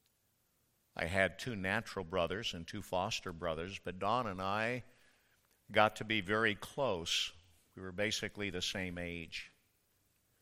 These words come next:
His mother had multiple sclerosis like mine, and we shared that in common. When he came to our home, he was not a believer.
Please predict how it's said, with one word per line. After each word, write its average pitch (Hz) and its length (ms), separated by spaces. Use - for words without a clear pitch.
His 143 200
mother 131 340
had 104 180
multiple 104 680
sclerosis 104 1300
like 92 280
mine, 95 500
and 85 180
we 95 120
shared 107 380
that 98 200
in 92 160
common. 87 520
When 147 100
he 151 60
came 226 260
to 185 60
our 127 160
home, 135 280
he 113 120
was 101 200
not 120 200
a 107 40
believer. 98 540